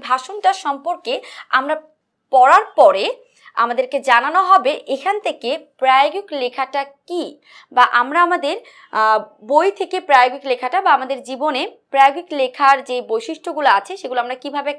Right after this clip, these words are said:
কাজে লাগাবো, এগুলো কিন্তু আমরা এই ভাষণটার মাধ্যমে জানতে পারবো। এই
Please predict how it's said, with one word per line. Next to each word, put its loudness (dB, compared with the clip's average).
কাজে 2
লাগাবো, 2
এগুলো 2
কিন্তু -10
আমরা -4
এই -8
ভাষণটার -4
মাধ্যমে -2
জানতে 0
পারবো। -4
এই -6